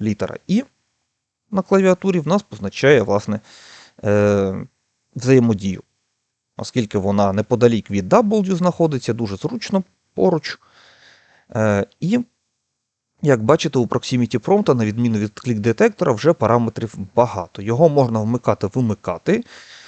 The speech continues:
Е, у нього є так званий action text.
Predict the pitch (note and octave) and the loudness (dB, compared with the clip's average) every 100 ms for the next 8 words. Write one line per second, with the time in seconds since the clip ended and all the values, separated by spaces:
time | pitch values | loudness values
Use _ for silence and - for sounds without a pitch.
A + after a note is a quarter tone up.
0 | - - A#2 A2+ A2 B2 D#3 A#2 A2 A2 | -12 0 2 2 2 2 2 2 2 4
1 | C3+ A#2 - - G2 A#2+ A2 G#2+ B2+ - | 4 4 2 -10 0 2 4 2 0 -2
2 | - G2+ - G2 - - | -4 -6 -6 -6 -6 -18